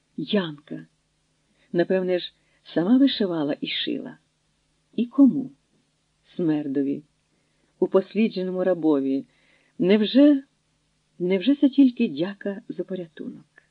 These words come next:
Лице його спаленіло. Серце забилося частіше. Він не знав, що думати. Невже Янка, оте вередливе дівчисько, що тільки настає дорослою дівчиною, невже вона знайшла в ньому щось таке,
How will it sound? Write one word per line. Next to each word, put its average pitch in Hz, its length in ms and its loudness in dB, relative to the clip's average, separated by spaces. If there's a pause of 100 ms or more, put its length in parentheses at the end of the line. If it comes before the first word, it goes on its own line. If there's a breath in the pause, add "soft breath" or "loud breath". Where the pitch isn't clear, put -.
(760)
Лице 160 320 -2
його 151 160 0
спаленіло. 139 680 0 (840)
Серце 196 320 -2
забилося 165 480 0
частіше. 151 680 -6 (680)
Він 233 180 8
не 277 80 10
знав, 262 300 6
що - 200 -2
думати. 190 520 -4 (840)
Невже 202 440 2
Янка, 156 720 2 (580)
оте 170 260 0
вередливе 165 460 2
дівчисько, 151 720 -2
що - 240 -8
тільки 190 340 -2
настає 165 480 -2
дорослою 151 500 -2
дівчиною, 185 680 -8 (840)
невже 240 400 8
вона 262 320 6
знайшла 226 460 0
в 220 40 2
ньому 214 280 2
щось - 280 -4
таке, 262 440 0